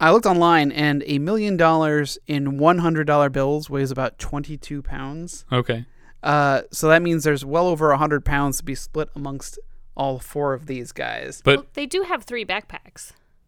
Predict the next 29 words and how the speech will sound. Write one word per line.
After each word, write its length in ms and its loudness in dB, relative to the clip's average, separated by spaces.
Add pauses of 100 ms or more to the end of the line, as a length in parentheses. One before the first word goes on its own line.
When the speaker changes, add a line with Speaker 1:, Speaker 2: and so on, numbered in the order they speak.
(320)
Speaker 3:
filled 140 2
Speaker 2:
Yeah, 100 4
Speaker 3:
with 100 -10
money. 120 -2
Speaker 2:
between 240 0
the 80 0
four 260 2
of 100 0
them, 140 -4
three 420 -4
backpacks, 580 -6
so 280 -4
they're 180 -8
carrying, 380 -6
like, 200 -10
thirty-three 640 -8
pounds 380 -10
each. 400 -10
Speaker 1:
Yeah. 160 -2
Speaker 3:
That 120 -6
seems 200 -6
Speaker 2:
If 120 -4
it's 160 -2
Speaker 3:
doable. 40 -10
Speaker 2:
split 240 -4
evenly. 400 -4 (1120)
Speaker 1:
I'm, 120 8
I'm 140 8
just, 200 4